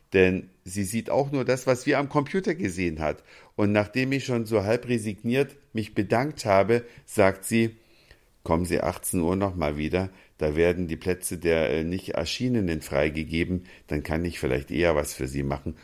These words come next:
und zwinkert mich dabei so an. Das hätte die ja niemals machen müssen. Und ich war natürlich noch mal da und dann hat's auch geklappt. Wir saßen in Reihe einunddreißig, das ist direkt an der Notausgangstür. Auf B und C konnten die Beine lang machen, hatten richtig Platz, konnten schlafen,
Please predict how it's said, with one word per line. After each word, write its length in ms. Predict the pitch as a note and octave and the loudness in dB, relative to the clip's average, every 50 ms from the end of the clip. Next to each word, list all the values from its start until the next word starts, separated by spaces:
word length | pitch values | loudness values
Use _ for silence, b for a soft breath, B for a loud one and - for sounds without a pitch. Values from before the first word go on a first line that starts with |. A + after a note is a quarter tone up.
| B B | B B
und 160 | - F#2 E2+ | -4 -4 -4
zwinkert 440 | - - - A#2 A2+ C3 C3 A#2+ - | -2 0 0 2 2 2 0 0 0
mich 120 | G2+ G2 F2+ | -2 -4 0
dabei 320 | - F#2+ E2 - F2 F2 | 0 0 2 4 4 4
so 180 | F2 E2 F#2 D#2+ | 4 2 2 2
an. 240 | D#2 G2 A#2 A2+ G2+ b b b b b b - | 2 0 -2 -4 -6 b b b b b b -4
Das 200 | - F#2+ - - | -4 -4 -2 -4
hätte 180 | A#2+ - - C#3 | -4 -4 -4 -4
die 140 | A2+ A2+ | -2 -2
ja 120 | G#2+ G2+ G2 | 0 0 2
niemals 400 | F#2+ A2 B2+ B2 A2+ G#2+ G#2 - | 2 0 0 0 0 -2 -2 -2
machen 300 | C#3 D3 D#3 - D#3 C3 | -4 -4 -4 -2 -2 0
müssen. 300 | G2+ F#2 F2+ - - F#2 | 0 -2 -2 -2 0 0
Und 140 | F2+ F2+ F2 | 0 0 -2
ich 140 | F#2 F2+ | -4 -6
war 140 | F#2 - - | -6 -6 -4
natürlich 380 | A#3 B3 A#3 - - C3+ A#2 - | -4 -4 -4 -4 -6 -6 -4 -4
noch 140 | G#2+ G2+ F#2+ | -4 -2 0
mal 180 | F#2+ E2+ E2 | 0 0 2
da 360 | D2+ E2 D#2 F2 G#2 A#2+ A#2+ B B B B B B B | 4 4 6 6 4 2 0 B B B B B B B
und 220 | - - G2+ F#2+ F#2 | -2 0 2 4 4
dann 160 | G2 G2 F#2 | 4 2 2
hat's 200 | F2 F2 - - | 0 0 0 0
auch 140 | G2+ G#2+ - | 0 0 0
geklappt. 520 | - C3 - - F3 E3+ - - - b b b b b b b _ | -2 -4 0 0 0 0 -2 -6 -12 b b b b b b b _
Wir 160 | - G#2+ G#2 | -2 -2 0
saßen 360 | F#2 G2+ A2 A#2 A#2+ - C3 | 2 2 2 0 0 -2 -2
in 100 | B2+ B2 | -2 -2
Reihe 320 | A#2+ G#2+ A2 A#2 B2 B2 A#2 | 0 0 0 0 0 0 -2
einunddreißig, 840 | A#2 B2 B2 B2+ C3 B2 B2 B2+ C3 C#3 D#3+ F3+ - - G#2 G2+ | -2 -2 -2 -2 -2 0 2 2 2 2 0 -2 -2 -4 -4 -2
das 160 | G2+ - G#2 G2 | -2 -2 -2 -2
ist 180 | G#2 G2 - | -4 -4 -2
direkt 300 | - G#2+ G#2 A#2 A#2 - | -2 0 0 0 0 -2
an 120 | C3 C3 B2 | -2 0 0
der 80 | A#2+ | 2
Notausgangstür. 1000 | A#2+ C3 D#3 - F#3 F#3+ F3 - - A2 G#2 G2 - - - G2 G2 G#2+ A#2+ B2+ B B B B B B B B | 2 0 0 -2 -2 -2 -2 -4 -4 -4 -4 -4 -4 -4 -2 2 4 4 2 2 B B B B B B B B
Auf 240 | - G#2+ G#2 F#2 F#2+ | 2 2 2 2 2
B 160 | B2 C3+ C#3+ | 2 2 4
und 160 | C3 A2+ G#2+ | 4 2 0
C 220 | A2 - - D3 D3 | -2 -2 -4 -4 -2
konnten 340 | - - C#3 C3+ B2 B2 A2+ | -2 -4 -4 -4 -4 -4 -4
die 80 | A2 | -4
Beine 400 | G#2+ F#2 A#2 G#2+ B2 C#3+ D3+ C#3+ | 0 0 0 0 2 0 -2 -2
lang 260 | C3+ C3 B2+ C3 C3 | -2 -4 -4 -4 -2
machen, 540 | A#2+ A#2+ A#2+ A#2 - - A#2+ A#2 A#2 A2+ A2 | -2 -2 -2 -2 -2 -2 -2 0 0 0 0
hatten 320 | G#2+ A2 G#2+ - - A2 G#2+ | 0 -2 -2 -2 -4 -4 -2
richtig 380 | - - C3 B2 - A#2+ A2+ | -2 -2 -4 -2 -4 -6 -2
Platz, 240 | - A#2+ A2+ - - | -2 -2 -4 -2 -2
konnten 260 | - G#2+ G2+ G2+ G#2+ | -2 -2 -2 -2 -6
schlafen, 540 | G#2 - G#2 G2 G2 G#2 G#2+ - A2+ G#2+ G#2 | -4 0 2 2 4 2 2 0 -2 -2 -2